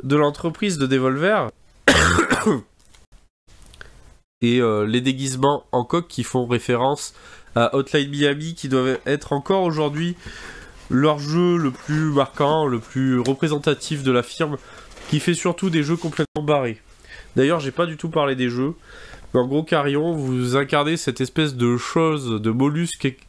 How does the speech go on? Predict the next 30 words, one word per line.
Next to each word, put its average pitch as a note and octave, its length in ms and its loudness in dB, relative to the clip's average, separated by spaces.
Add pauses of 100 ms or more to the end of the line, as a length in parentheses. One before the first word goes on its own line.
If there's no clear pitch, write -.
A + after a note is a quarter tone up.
(180)
alien C#3 720 0
géante C#3+ 520 -2 (460)
qui B2+ 220 -2
va C3+ 100 4
devoir C3 300 0
dévorer C#3 600 0 (340)
des C#3 180 2
Marines. C3 340 0 (1700)
Voilà, G#2+ 180 2
donc G#2+ 160 -2
c'est - 160 -2
un G#2+ 100 2
petit, A2+ 260 -8
voilà, A2+ 220 2
vous G#2+ 180 -2
incarnez A#2+ 320 0
le A#2+ 120 0
mal, G#2+ 280 2
en - 120 -12
gros, F2 320 -4
et D2+ 80 -4
c'est - 300 -6
plutôt E3 380 -2
déroutant, D#3 600 0 (640)
c'est - 140 0
plutôt F#3+ 200 -2
déjanté, C#3+ 440 0
c'est - 80 -12
toujours B2 200 -4
déjanté. A#2 540 -2